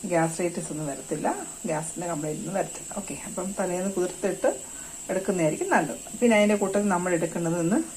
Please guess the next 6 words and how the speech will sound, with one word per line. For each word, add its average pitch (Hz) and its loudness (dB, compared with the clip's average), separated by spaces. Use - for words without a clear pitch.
നല്ല 175 0
ഫ്രഷ് - 4
മുരിങ്ങയിലയാണ്, 160 4
നമ്മുടെ 156 -2
തന്നെ 160 2
മുരിങ്ങയിലയാണ്. 151 0